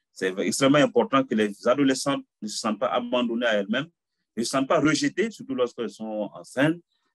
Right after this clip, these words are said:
mais qu'il y ait un accompagnement, une acceptation, une intégration dans la communauté pour que cela puisse se faire de la meilleure manière possible. Alors, au niveau des programmes, il y a qu'il faut également travailler à l'analyse obligatoire du genre.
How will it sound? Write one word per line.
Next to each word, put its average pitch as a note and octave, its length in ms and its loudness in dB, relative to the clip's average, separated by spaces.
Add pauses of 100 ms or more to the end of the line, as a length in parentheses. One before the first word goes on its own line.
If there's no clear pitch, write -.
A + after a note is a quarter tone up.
mais F#2+ 180 -2
qu'il A#2+ 180 0
y A#2+ 60 4
ait A#2+ 120 0
un A2 160 2
accompagnement, A2 880 -2
une G2+ 140 -6
acceptation, A2 640 -4
une G2+ 140 0
intégration A2+ 720 -2 (320)
dans A2 180 -2
la G2+ 120 0
communauté F#2 680 -6 (380)
pour G#2 100 -10
que A2 120 -6
cela G2 280 -2
puisse G#2+ 220 -8
se G2 80 -4
faire G#2 420 0
de - 60 -14
la F#2 80 -2
meilleure F#2+ 360 -4
manière F#2 360 -8 (140)
possible. - 360 -8 (1200)
Alors, D#3 180 8
au D3 60 8
niveau E3 240 8
des F#3 160 6
programmes, E3 460 6 (500)
il D3+ 140 4
y E3+ 60 8
a F#3 220 8
qu'il D#3+ 220 0
faut F3+ 180 4
également D3+ 400 2
travailler C3 300 0
à A#2 60 0
l'analyse A#2+ 680 2
obligatoire A2 540 -2
du G#2+ 100 -6
genre. G#2+ 400 -4